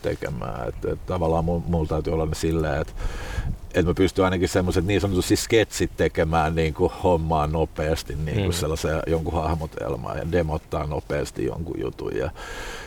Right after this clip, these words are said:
Speaker 1: ja tota, sit se jää niinku silleen, että sit alkaa kehittelee siitä.
Speaker 2: Jos sit julkaisut kolme levyä tän vuoden aikana, niin kauan niitten levyjen tekemiseen on mennyt?
Speaker 1: Öö, no siis mä oon aika nopea tekee sit, kun mulla on silleen valmista.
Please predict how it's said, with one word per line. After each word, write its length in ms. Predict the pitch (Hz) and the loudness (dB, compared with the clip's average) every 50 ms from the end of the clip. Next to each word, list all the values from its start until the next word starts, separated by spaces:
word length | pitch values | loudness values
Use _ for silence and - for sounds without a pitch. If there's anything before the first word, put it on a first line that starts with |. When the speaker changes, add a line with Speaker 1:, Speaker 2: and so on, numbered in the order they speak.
| - - - - - - | -14 -14 -14 -8 -4 0
Speaker 1:
ja 160 | 67 65 58 | 0 0 0
tota, 460 | - - - - - - - - - - - - | -2 -4 -6 -6 -6 -6 -6 -6 -6 -6 -8 -6
sit 200 | - - 76 - | -4 -2 -2 -2
se 140 | - 78 67 | 0 0 0
jää 220 | 58 60 60 58 | 2 0 0 -2
niinku 240 | 57 55 - - - | -4 -8 -8 -8 -8
silleen, 460 | - - 52 52 58 64 60 - - | -6 -4 -4 -2 -2 -2 -2 -2 -4
että 120 | - - - | -6 -6 -8
sit 120 | - - - | -8 -6 -6
alkaa 260 | - - - - 101 - | -6 -4 -4 -6 -6 -4
kehittelee 580 | - - 80 82 - - - 80 80 80 80 80 | -4 -4 -4 -4 -4 -4 -4 -2 -2 -2 -2 -2
siitä. 440 | - - - - - - - - - - - - - - - - - - | -2 -2 -2 -2 -2 0 -2 -2 -4 -4 -8 -12 -12 -12 -12 -12 -8 -2
Speaker 2:
Jos 120 | - 120 - | -2 -2 -2
sit 80 | - | 0
julkaisut 340 | 127 117 - 117 131 123 - - - - | -2 0 2 4 2 2 2 0 -4 2
kolme 300 | - 135 139 123 117 107 | 4 4 6 6 6 6
levyä 300 | 101 101 104 101 92 82 | 6 6 6 4 4 4
tän 160 | 107 98 92 | 4 4 4
vuoden 180 | 98 90 90 | 4 4 4
aikana, 300 | 90 - - 90 85 85 | 4 2 2 0 0 0
niin 280 | 87 85 85 85 - - - - - - - - - - - - - | 2 2 2 2 0 -2 -6 -18 -20 -20 -20 -20 -20 -20 -20 -10 -2
kauan 200 | - 110 123 127 | 0 2 4 2
niitten 260 | 131 - - 110 98 | 2 2 2 2 4
levyjen 240 | 110 110 107 92 - - | 4 4 4 2 2 0
tekemiseen 460 | 107 - - 95 87 - - - 95 | 0 2 2 0 0 0 -4 -6 -6
on 40 | 95 | -6
mennyt? 220 | 98 95 - - - - - - - - - - - - - - - - - - - - - - - - - - - - - - - - - - - - - - - - - - - - - - - - | -4 -4 -4 -6 -4 -4 -4 -4 -2 -2 -2 -2 -2 -4 -2 -2 -2 -4 -4 -4 -4 -4 -4 -4 -4 -4 -4 -2 -2 -2 -2 -2 -4 -4 -6 -8 -8 -10 -12 -12 -10 -10 -8 -6 -4 0 0 0 2 4
Speaker 1:
Öö, 440 | 110 113 117 117 120 120 123 127 131 | 6 6 8 8 8 8 8 8 8
no 80 | 131 | 8
siis 180 | 123 151 143 123 | 8 8 8 10
mä 60 | 143 | 10
oon 100 | 143 143 | 10 10
aika 180 | 143 151 147 160 | 10 10 8 8
nopea 380 | 160 160 160 - 156 135 135 | 8 6 6 6 6 6 6
tekee 500 | - 156 147 143 - - 120 104 98 95 | 8 8 6 6 6 6 6 6 6 6
sit, 220 | - - 110 - - | 6 6 4 6 6
kun 120 | 107 101 | 6 6
mulla 200 | 98 98 101 101 | 6 6 6 6
on 60 | 98 | 6
silleen 320 | - 107 101 104 101 104 98 | 6 6 6 6 6 6 6
valmista. 760 | 107 101 101 95 92 85 82 85 80 - - - - 90 | 8 8 8 8 6 4 2 0 -2 -2 -2 -2 0 0